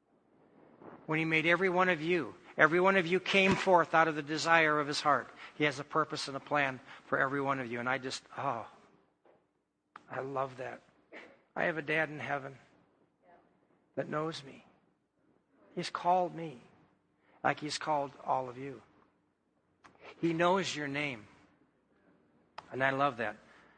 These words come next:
God spoke to Jeremiah. He spoke to Israel. He wants to speak to every family. But when we jump over to verse six,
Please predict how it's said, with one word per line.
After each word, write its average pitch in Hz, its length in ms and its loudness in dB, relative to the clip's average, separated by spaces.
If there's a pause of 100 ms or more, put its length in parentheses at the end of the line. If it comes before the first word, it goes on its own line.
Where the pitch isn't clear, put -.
(400)
God 151 200 8
spoke - 360 2
to 147 100 -6
Jeremiah. 156 640 2 (100)
He 135 60 -16
spoke - 400 -6
to - 120 -14
Israel. 170 560 -4 (260)
He 139 60 -8
wants 147 260 -2
to 147 60 -6
speak - 340 -6
to 143 100 -8
every 143 300 -4 (340)
family. 139 420 0 (260)
But 143 100 2
when 156 220 0
we 160 120 0
jump 190 300 0
over 196 220 2
to 175 100 2
verse 165 260 0
six, - 600 -2